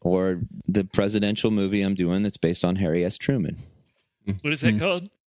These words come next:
Speaker 1: True Talk. <laughs>
Speaker 2: In the middle of January, a woman in Zhangzhou, China, identified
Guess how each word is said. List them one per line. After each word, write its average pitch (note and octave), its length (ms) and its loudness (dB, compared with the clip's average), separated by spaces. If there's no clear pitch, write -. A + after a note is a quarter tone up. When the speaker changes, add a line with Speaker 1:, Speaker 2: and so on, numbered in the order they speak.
Speaker 1:
True B2 200 2
Talk. - 420 -2
<laughs> - 60 4
Speaker 2:
In A#3+ 100 2
the A#3 80 0
middle C#4+ 360 2
of A#3+ 80 -4
January, C#3+ 800 2
a D#3 80 4
woman C4 600 0
in D3 360 0
Zhangzhou, A3 880 0
China, C#3 560 0
identified B3+ 640 2